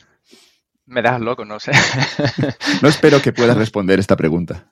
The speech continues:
Speaker 1: <laughs> No, no. Me dejas un poco loco, no lo sé.
Speaker 2: No, no, quería decirte que es bueno que estemos, que el, se decía que como que era que el mercado, que el mercado era bueno para que hubiera la paz. Pero no es el mercado, también es que haya relaciones efectivas, ¿no?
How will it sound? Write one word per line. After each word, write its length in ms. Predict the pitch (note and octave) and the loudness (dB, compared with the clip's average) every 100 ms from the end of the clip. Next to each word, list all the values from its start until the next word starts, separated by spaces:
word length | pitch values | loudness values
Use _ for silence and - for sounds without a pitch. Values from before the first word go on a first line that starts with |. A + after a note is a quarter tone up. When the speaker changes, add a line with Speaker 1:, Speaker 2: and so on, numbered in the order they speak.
| - | -12
Speaker 1:
<laughs> 400 | E4 C#4 - D#3+ | -8 -8 -8 -10
No, 80 | C#3+ | -10
no. 320 | - - G#2+ - - - - - C3 - - - - | -12 -8 -8 -8 -12 -12 -10 -8 -8 -10 -16 -12 -2
Me 120 | C#3 | 0
dejas 200 | D3 C#3+ | 2 0
un 100 | B2+ | -4
poco 180 | A2+ G2+ | -6 -8
loco, 220 | G2+ A2 | -8 -8
no 100 | B2 | -6
lo 80 | A#2 | -8
sé. 180 | - G#2+ | -8 -4
Speaker 2:
No, 160 | C#3+ D#3+ | 4 6
no, 140 | D3 | 6
quería 240 | C3+ B2+ D#3+ | 4 0 0
decirte 260 | C#3+ C#3+ | 0 0
que 80 | C#3 | 0
es 80 | B2+ | 2
bueno 260 | C3+ C3+ | 4 4
que 80 | G2 | 2
estemos, 560 | G2 - G2+ F#2+ G2+ - _ | 0 0 0 -2 -6 -14 _
que 120 | - | 0
el, 120 | G#2 G2+ | 0 0
se 440 | - - - A#2 | -6 -18 0 4
decía 280 | A2+ C3+ E3 | 6 6 2
que 120 | B2+ | 2
como 200 | B2 A#2+ | -2 2
que 60 | B2+ | 4
era 120 | C3+ | 4
que 80 | C#3 | 4
el 60 | |
mercado, 360 | A#2+ G2+ G#2 G2+ | 2 4 4 2
que 60 | F2+ | 0
el 40 | |
mercado 240 | F2+ G2+ | -2 0
era 120 | B2 G#2+ | 2 2
bueno 280 | A2 G#2 | 2 2
para 180 | F#2+ F2+ | 2 0
que 180 | E2+ E2+ - | 0 -2 -4
hubiera 260 | F2+ F2+ | -2 -2
la 100 | E2+ | -2
paz. 300 | E2+ F2 - _ _ - | -2 -4 -6 _ _ -6
Pero 160 | G#2 | 0
no 80 | A2 | 0
es 80 | B2+ | 2
el 60 | C#3 | 2
mercado, 220 | A2 C3+ | 4 4
también 220 | G#2 G#2 | 4 0
es 120 | A2+ | 0
que 100 | - | -2
haya 160 | A2 B2 | 0 2
relaciones 800 | A2+ G2+ G2 G#2 G#2+ G#2 - _ _ _ | 2 0 0 0 -2 -4 -14 _ _ _
efectivas, 580 | G2+ - - A2+ - - | -6 -4 -2 -2 -2 -6
¿no? 220 | - D3+ | -6 -4